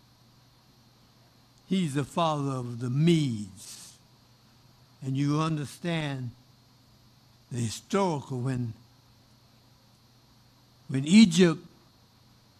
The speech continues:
was abandoned by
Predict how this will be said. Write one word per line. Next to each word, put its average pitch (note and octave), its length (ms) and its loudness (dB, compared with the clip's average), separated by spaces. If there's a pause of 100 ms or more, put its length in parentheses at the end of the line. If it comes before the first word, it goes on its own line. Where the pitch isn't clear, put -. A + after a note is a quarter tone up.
(2000)
was C#3+ 200 -2
abandoned C#3 1080 2
by B2+ 560 2